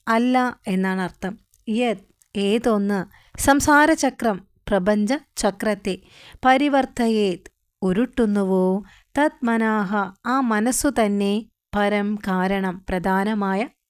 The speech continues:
കാരണമെന്ന് ആമനന്തി പറയുന്നു. എൻ്റെ സുഖദുഃഖങ്ങൾക്ക് കാരണം മനുഷ്യരല്ല,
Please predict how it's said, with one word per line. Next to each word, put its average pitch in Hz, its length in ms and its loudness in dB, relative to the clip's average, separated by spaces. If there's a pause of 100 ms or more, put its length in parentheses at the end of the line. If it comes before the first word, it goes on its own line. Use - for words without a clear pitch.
(200)
കാരണമെന്ന് 196 800 -2 (460)
ആമനന്തി 233 880 0 (140)
പറയുന്നു. 185 580 -4 (520)
എൻ്റെ 277 260 4
സുഖദുഃഖങ്ങൾക്ക് 277 1040 0
കാരണം 214 500 0
മനുഷ്യരല്ല, 208 800 0